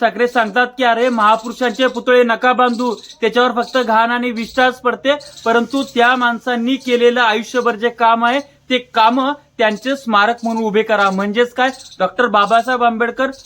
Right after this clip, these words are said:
आंतरराष्ट्रीय वाचनालय बांधून टाका, तिथं लोक वाचतील,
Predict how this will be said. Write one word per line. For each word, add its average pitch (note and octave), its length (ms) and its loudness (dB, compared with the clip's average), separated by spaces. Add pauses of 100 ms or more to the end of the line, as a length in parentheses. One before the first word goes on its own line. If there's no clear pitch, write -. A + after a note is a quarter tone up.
आंतरराष्ट्रीय C#4 600 0
वाचनालय C4 460 0
बांधून A#3+ 320 0
टाका, G#3+ 340 0 (260)
तिथं A3+ 340 0
लोक G3+ 200 -2
वाचतील, F#3+ 580 -2